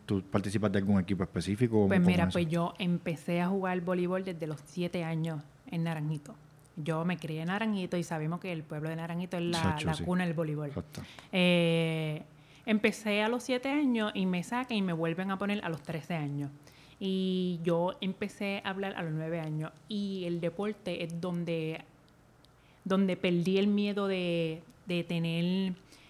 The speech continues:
Speaker 2: eh, de eso de compartir con los otros compañeras
Speaker 1: Mm, qué
Speaker 2: y
Speaker 1: bueno.
Speaker 2: sí, porque en la cancha tú tienes que hablar, porque si tú no hablas, la, la jugada no, no va a salir.
Speaker 1: Eso te iba a preguntar, porque eso, ustedes se están comunicando todo el tiempo.
Speaker 2: Exacto.
Speaker 1: ¿Cómo lo hacías?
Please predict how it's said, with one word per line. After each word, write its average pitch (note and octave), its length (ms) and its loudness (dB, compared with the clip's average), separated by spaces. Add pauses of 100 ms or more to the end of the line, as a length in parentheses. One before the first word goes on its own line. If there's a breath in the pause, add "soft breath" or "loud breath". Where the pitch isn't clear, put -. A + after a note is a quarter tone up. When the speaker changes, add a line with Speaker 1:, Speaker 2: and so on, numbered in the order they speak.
(120 soft breath)
Speaker 2:
eh, E3+ 800 2 (720)
de G3 260 0
eso G#3 160 -2
de A3+ 80 -2
compartir G3+ 400 -2
con G#3 120 0
los F#3+ 100 2 (200)
otros F#3+ 200 0
compañeras F3 1200 6
Speaker 1:
Mm, - 40 -2
qué G#2 80 6
Speaker 2:
y A2 100 6
Speaker 1:
bueno. G#2+ 400 4
Speaker 2:
sí, G3 160 -2
porque G3 280 -4
en F3 120 0
la E3+ 80 -2
cancha D#3+ 340 -8
tú G3+ 80 -4
tienes G3 200 -6
que G3 100 -8
hablar, E3 320 -4
porque E3 140 -8
si D#3 140 -10
tú D#3 100 -8
no D#3+ 80 -6
hablas, G#3 220 -4
la, E3+ 240 -4
la D#3 100 -4
jugada D#3 240 -6
no, D#3 280 -8
no D#3 120 -8
va D#3 60 -4
a - 80 -10
salir. G3 280 2
Speaker 1:
Eso B2 160 6
te B2+ 60 10
iba B2 80 10
a B2 40 8
preguntar, B2+ 440 6
porque A2+ 520 8 (400)
eso, C3 280 4
ustedes A#2+ 340 6
se - 300 -2
están D3 160 4
comunicando C#3 340 8
todo A#2 100 8
el G2 120 6
tiempo. B2 240 4
Speaker 2:
Exacto. D#3 580 -2 (220)
Speaker 1:
¿Cómo B2+ 240 6
lo C3 80 6
hacías? G#2 260 2